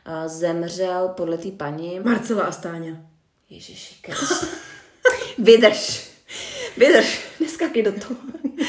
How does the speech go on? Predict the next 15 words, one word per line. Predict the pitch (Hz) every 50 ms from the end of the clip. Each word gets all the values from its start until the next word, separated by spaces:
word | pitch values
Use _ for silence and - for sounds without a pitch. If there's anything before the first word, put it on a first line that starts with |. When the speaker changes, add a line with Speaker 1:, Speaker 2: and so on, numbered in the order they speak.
| - 269 - - 587 523 -
Speaker 1:
Neruš | 220 254 285 349 339 -
mi | 320 294 -
celou | 294 277 277 277
pointu, | 277 262 247 240 359 - - 233 226
nejič | 240 269 285 - - -
mi | 254 254
celou | - 370 - 330 -
pointu. | - - - - - - - - - - - 226 - - - - - - - - - -
Speaker 2:
Se | 202
omlouvám. | 185 180 185 180 175 165 156 160 - - -
Speaker 1:
A, | - - 185 175 175 - - - - _ _ _ _ _ _ _ _ _ _ _ - - _ _ _ _ -
eh, | 160 143 135 127 127 - - - - _ _ _
zemřel | 151 147 170 170 180 190 208 202 202
tam | 202 220 214 208 240
teda, | - 196 156 113 - - -